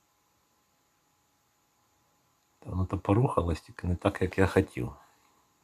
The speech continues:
Гаразд. Гаразд, трійка, трійка. Ні, мабуть, будемо робити кристал без трійок.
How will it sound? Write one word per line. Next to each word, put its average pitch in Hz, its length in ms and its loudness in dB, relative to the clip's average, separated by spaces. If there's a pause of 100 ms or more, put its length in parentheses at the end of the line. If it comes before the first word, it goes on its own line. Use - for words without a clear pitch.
(580)
Гаразд. - 600 -4 (1200)
Гаразд, 87 460 2
трійка, 101 460 6
трійка. 101 880 6 (3500)
Ні, 82 280 0
мабуть, 80 380 -2
будемо 82 280 -2
робити 80 340 -4
кристал - 540 2
без 76 240 2
трійок. - 520 -8